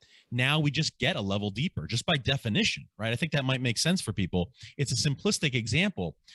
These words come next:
but if you can just go one level deeper without having to ask, all of a sudden you're on, you're on a different layer, if you would, on the conversation.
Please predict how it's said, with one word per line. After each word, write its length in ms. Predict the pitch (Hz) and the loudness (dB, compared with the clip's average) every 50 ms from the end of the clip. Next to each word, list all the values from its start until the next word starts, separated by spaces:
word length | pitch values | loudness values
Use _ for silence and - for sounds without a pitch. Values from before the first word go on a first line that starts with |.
| - - _ - | -20 -14 _ -2
but 100 | 160 143 | 0 0
if 120 | 135 120 | 0 0
you 100 | 151 214 | -2 -2
can 140 | - - 190 | 0 0 2
just 280 | 165 170 139 104 104 107 | 2 2 2 0 -2 -4
go 200 | 101 131 131 - | 0 2 2 4
one 300 | 180 160 131 139 143 143 | 4 2 2 2 2 2
level 260 | 135 135 135 117 113 | 2 2 2 0 0
deeper 380 | 101 95 117 127 - - 113 98 | -2 0 0 -2 0 0 0 0
without 260 | 92 92 104 101 101 | 0 0 0 0 0
having 260 | 98 110 104 98 98 87 | 0 0 0 0 -2 -4
to 140 | 85 85 - | -4 -4 -2
ask, 480 | 113 156 156 110 87 80 - - - - - _ _ _ _ _ _ _ _ _ _ | -2 0 0 0 -2 -4 -6 -8 -8 -10 -14 _ _ _ _ _ _ _ _ _ _
all 200 | - 120 123 139 | -2 0 2 2
of 80 | 151 131 | 2 0
a 60 | 131 | 0
sudden 640 | - - - - 143 156 139 120 107 98 95 101 - | -2 0 0 2 2 2 2 2 2 0 0 -2 -4
you're 200 | 117 95 107 - - | -6 -6 -4 -2 0
on, 200 | 104 107 113 110 - _ | 0 0 0 0 -4 _
you're 160 | - 104 110 | -2 0 2
on 120 | 113 110 107 | 2 2 2
a 20 | |
different 480 | 90 80 82 113 117 - - 143 127 104 | 0 0 -2 -2 -2 0 0 -2 -2 -4
layer, 520 | 104 95 80 82 95 101 107 101 90 85 80 | -6 -8 -6 -2 0 2 2 2 2 2 0
if 140 | 76 - - | -2 -2 -2
you 100 | 87 85 | -2 0
would, 240 | 80 80 82 80 76 | 0 0 0 0 0
on 160 | 80 82 80 | -2 -4 -4
the 60 | 76 | -6
conversation. 720 | - - 87 80 71 78 - - 90 87 - - - 67 | -6 -4 -4 -2 -2 -2 0 0 0 0 0 -2 -4 -8